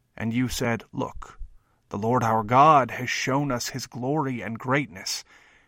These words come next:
and we have heard his voice out of the fire.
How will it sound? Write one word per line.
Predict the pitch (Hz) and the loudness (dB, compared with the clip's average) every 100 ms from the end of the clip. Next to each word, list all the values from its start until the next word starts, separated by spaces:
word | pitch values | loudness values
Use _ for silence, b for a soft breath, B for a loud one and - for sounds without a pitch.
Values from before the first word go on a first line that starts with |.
| B | B
and | - 135 | -4 -2
we | 151 | 2
have | 160 | 0
heard | 113 147 170 143 | 2 0 0 -2
his | 135 117 | -8 -8
voice | 117 131 117 - - | -4 -2 -2 -4 -2
out | 123 123 | 0 2
of | 117 | 0
the | 110 | -2
fire. | - 120 104 101 104 | -4 -4 -4 -12 -18